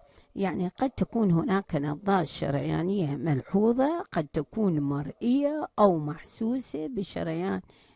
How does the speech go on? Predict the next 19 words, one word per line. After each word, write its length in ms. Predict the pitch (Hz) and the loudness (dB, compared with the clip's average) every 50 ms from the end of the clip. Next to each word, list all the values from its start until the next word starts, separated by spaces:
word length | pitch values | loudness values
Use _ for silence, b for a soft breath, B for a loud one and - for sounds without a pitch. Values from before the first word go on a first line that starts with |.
| b | b
عندنا 340 | - 180 180 165 156 135 139 - _ - | -4 -4 -2 -2 -2 -2 -4 -6 _ -14
carotid 640 | - - - 160 165 175 - - - - 139 135 - - - | -14 -10 -6 -4 -4 -4 -4 -6 -6 -8 -8 -8 -8 -4 -4
السباتي 760 | 196 - - - 170 156 165 196 226 214 - - 254 277 359 | -6 -4 -4 -8 -6 -4 -4 -4 -4 -6 -6 -4 -6 -6 -6
أو 340 | - - 226 196 226 247 | -6 -4 -4 -2 -2 -4
temporal 760 | 214 _ - 185 160 151 151 147 156 160 156 160 165 151 156 - _ - | -6 _ -2 -2 0 0 0 0 0 0 0 0 0 -2 -4 -6 _ -6
artery. 600 | - 214 233 226 - - 247 254 247 269 311 440 - - - | -4 -4 -4 -4 -6 -8 -6 -4 -4 -4 -4 -6 -8 -8 -4
ال-، 240 | 180 175 196 202 196 b b b b b b b b b b b | -2 -2 -2 -4 -6 b b b b b b b b b b b
آه، 640 | - 170 156 147 147 151 147 143 143 - - - - - - - - - - - 50 - - - - - | -2 -2 0 0 -2 -2 -4 -4 -6 -6 -8 -10 -12 -14 -16 -16 -18 -18 -18 -18 -18 -18 -18 -20 -18 -14
آه، 1000 | - - 202 180 160 156 160 156 151 151 151 156 151 147 139 - - - - - 190 180 185 | -8 -2 0 2 2 2 0 0 -2 -2 -2 -4 -6 -6 -8 -10 -12 -12 -12 -12 -8 -2 0
this 280 | 254 277 254 - - | 0 0 0 0 -4
is 300 | - 190 185 170 160 170 - - | -4 -4 -4 -4 -6 -8 -8 -4
result 580 | 190 185 196 226 233 196 269 294 370 - - - - - - | -2 0 0 0 -2 -4 -4 -6 -6 -6 -10 -14 -12 -4 -2
of 200 | 190 175 160 151 - - - - | 0 0 0 -2 -4 -10 -6 0
increased 800 | 233 247 269 285 254 208 196 226 233 262 277 285 320 277 - - - _ _ _ _ - - | 4 4 6 4 4 2 2 2 4 4 4 4 2 0 -6 -16 -20 _ _ _ _ -6 0
force 600 | 220 220 214 190 165 151 147 143 147 - - - _ _ _ - | 4 4 6 6 4 4 2 -2 -4 -8 -14 -20 _ _ _ -4
and 380 | - 175 165 156 143 143 143 143 | 0 2 2 4 2 2 0 -2
volume 640 | 147 147 156 175 196 214 233 240 240 240 240 247 247 - - | -4 -2 2 4 4 4 4 4 2 0 0 -2 -4 -4 -4
of 160 | 233 226 214 - - 220 202 208 | -4 -4 -4 -6 -10 -10 -8 -6
blood 260 | 226 240 233 226 226 | -2 0 2 0 0